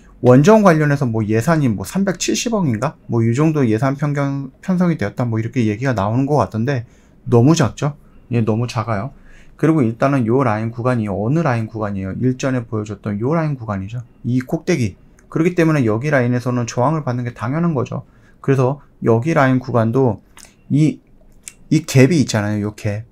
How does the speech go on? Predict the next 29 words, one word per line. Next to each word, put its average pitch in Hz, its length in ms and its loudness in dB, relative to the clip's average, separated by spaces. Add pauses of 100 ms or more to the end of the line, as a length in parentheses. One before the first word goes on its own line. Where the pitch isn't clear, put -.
(420)
그쵸? 113 300 -6 (100)
요, 151 240 4 (200)
요 131 240 0
갭이었어요. 117 800 -4 (400)
그래서 139 260 2
여기 127 240 2
라인에서 117 360 0
이렇게 123 320 -4
밀렸을 113 420 -4
거라고 117 220 -2
생각을 135 340 -4
했던 139 240 -6
거죠. 98 280 -6 (320)
그래서 123 260 0
요 127 160 4
라인 120 260 2
구간에서 117 480 -2
다시 117 220 -4
한번 120 200 -2
재반등 113 480 -4
크게 180 280 -2
나왔고, 104 500 -4 (300)
그래서 127 180 0
정리가 120 420 -2
됐고, 143 380 -4
반등이 123 1200 -4
연속성을 151 540 -2
가지지 113 320 -4
못하고 113 560 -2